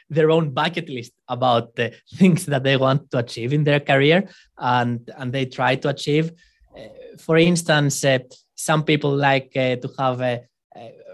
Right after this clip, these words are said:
a very challenging role and, uh, work in a company after a merger,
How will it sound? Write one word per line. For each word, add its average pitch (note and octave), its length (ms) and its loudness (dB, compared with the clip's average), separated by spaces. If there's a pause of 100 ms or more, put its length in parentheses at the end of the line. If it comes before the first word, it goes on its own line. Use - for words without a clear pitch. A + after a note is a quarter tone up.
(100)
a C3+ 80 -4
very D3+ 220 6
challenging D3 580 2
role C#3 440 4
and, A#2+ 340 -2
uh, B2 120 -2 (140)
work D3 360 0
in C#3+ 80 0
a B2 40 -6
company C3+ 680 -2 (260)
after C#3 320 -4
a B2 60 2
merger, D3 580 0